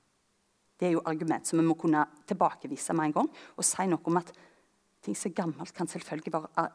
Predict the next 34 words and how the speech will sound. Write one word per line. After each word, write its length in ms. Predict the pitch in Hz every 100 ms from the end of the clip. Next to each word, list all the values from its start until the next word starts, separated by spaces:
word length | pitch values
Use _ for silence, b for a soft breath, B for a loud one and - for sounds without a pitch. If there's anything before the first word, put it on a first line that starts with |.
| -
eh, 240 | 160 147
aktuelt. 580 | - - 175 - - - b b
Og 80 | -
du 80 | 320
kan 100 | 339
snu 260 | - 285
det 120 | 285 -
helt 160 | 254
på 80 | -
hodet 200 | 247 185
og 60 | 208
si, 160 | - 233 B B B
«Men 100 | 277
det 80 | 254
er 40 |
en 140 | 269 247
grunn 260 | - 285 440 b b
for 140 | - -
at 220 | - _
Bibelen 520 | 226 262 285 185 151 - b b b b
er 80 | -
den 200 | 277 277
boka 480 | - 240 - - 156 b -
som 160 | -
har 80 | 247
stått 400 | - - 302 -
seg 240 | - 196 160 -
med 160 | - -
to 260 | - 302 330 -
hundre 200 | 226 -
år 240 | 226 285 - -
med 100 | -
sekulær 460 | 226 254 240 214 -
kritikk.» 480 | - - 415 - -